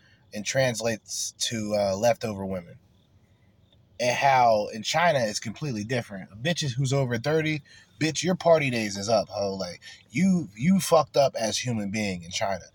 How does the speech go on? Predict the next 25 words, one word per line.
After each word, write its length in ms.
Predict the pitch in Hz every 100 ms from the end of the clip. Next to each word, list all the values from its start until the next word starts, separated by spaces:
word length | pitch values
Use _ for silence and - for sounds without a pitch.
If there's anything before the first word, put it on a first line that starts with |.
| - -
I'm 220 | - 190
not 200 | 233 180
saying 340 | 147 151 139 127
this. 200 | 120 -
That's 300 | 143 180 -
what 120 | 120
China 440 | - - 165 143
feels 340 | 101 - 95 87
about 340 | 95 90 -
y'all 240 | - 76 76 _
bitches. 420 | 90 - 73 - _ - - - -
See, 460 | - 160 131 107
China, 680 | - - 175 214 180 147 135 _ _ - - _
although 300 | 165 185 247
China 400 | 190 202 190 180
is 140 | 147
a 100 | 117
very, 640 | 107 139 131 120 107 101 - _
you 80 | 117
know, 400 | 101 76 53 50 - _ _ _ _ _ _ _ - - _ _ _ _ _ _ _ -
they're, 300 | 113 117 110
they're 240 | 104 127
considered 480 | 127 107 - 123 110
the 160 | 95 -
enemy 440 | 117 104 90 80